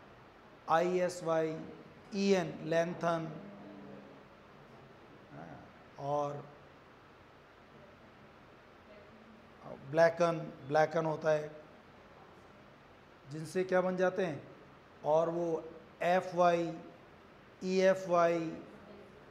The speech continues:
आईएफ़वाई, और ये सब adjective से, मतलब, अ, adjective से verb बनाने में भी काम आते हैं।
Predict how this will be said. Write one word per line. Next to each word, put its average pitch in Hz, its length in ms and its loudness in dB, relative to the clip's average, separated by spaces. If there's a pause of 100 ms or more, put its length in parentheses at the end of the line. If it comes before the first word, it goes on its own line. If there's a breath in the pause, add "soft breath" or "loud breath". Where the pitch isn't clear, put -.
(320)
आईएफ़वाई, 170 960 4 (1500)
और 156 120 2
ये 202 140 4
सब 214 320 4 (720)
adjective 202 500 4
से, 226 180 4 (2250)
मतलब, 185 220 4 (140)
अ, 175 640 0
adjective 214 320 2
से 233 80 6
verb 202 200 6
बनाने 190 260 2
में 190 120 -2
भी 190 60 -6
काम 185 260 0
आते 180 180 -4
हैं। - 80 -12